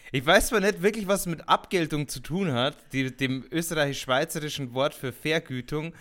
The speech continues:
aber okay, äh, es ist ein guter Joke.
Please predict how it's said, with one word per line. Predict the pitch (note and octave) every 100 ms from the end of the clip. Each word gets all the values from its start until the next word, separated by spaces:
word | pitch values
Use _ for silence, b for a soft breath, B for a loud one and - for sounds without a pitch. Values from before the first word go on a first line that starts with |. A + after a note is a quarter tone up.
| B -
aber | D#3+ G#3+
okay, | G#3+ G#3 G#3+ C3 F#2 F2+ - A2+
äh, | F#2+ C#3+ D3+
es | D3
ist | F#3
ein | F#3
guter | E3 F#3 F3
Joke. | D3 E3 A#2 -